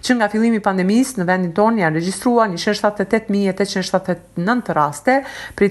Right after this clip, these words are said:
cilëve njëqind e pesëdhjetë e shtatë mijë e tetëqind e gjashtëdhjetë e tetë janë shëruar, kurse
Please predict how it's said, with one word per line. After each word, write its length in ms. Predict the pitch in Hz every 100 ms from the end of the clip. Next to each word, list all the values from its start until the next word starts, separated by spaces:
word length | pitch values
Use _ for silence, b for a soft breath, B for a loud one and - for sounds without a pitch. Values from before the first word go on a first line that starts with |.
| 202
cilëve 240 | 302 294 254
njëqind 240 | 294 294
e 60 | 269
pesëdhjetë 260 | 269 269 226
e 40 |
shtatë 380 | - 277 277 226
mijë 240 | 233 247 277
e 160 | 190 196
tetëqind 260 | 269 - 240
e 80 | 233
gjashtëdhjetë 240 | 240 214
e 80 | -
tetë 220 | 240 214 190
janë 140 | 165
shëruar, 420 | - 175 233 311 302
kurse 280 | 233 -